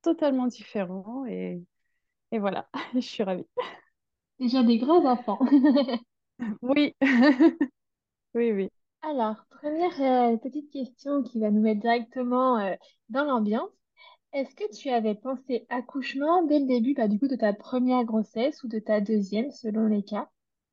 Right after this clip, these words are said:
Speaker 1: Pour la première, euh, disons que c'était, euh, le passage obligé.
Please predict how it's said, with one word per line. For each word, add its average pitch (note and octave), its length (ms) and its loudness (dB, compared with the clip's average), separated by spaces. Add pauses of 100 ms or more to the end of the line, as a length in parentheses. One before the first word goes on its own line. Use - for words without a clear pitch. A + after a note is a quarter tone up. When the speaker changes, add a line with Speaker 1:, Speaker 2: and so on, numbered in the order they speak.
(120)
Speaker 1:
Pour C4+ 100 0
la C#4+ 540 2 (200)
première, D4+ 1000 -2
euh, G#3 840 -6
disons C4 380 2
que C#4 80 -8
c'était, B3+ 960 2 (500)
euh, G#3+ 500 0
le A3+ 120 -2
passage A#3 420 -4
obligé. A3 460 -4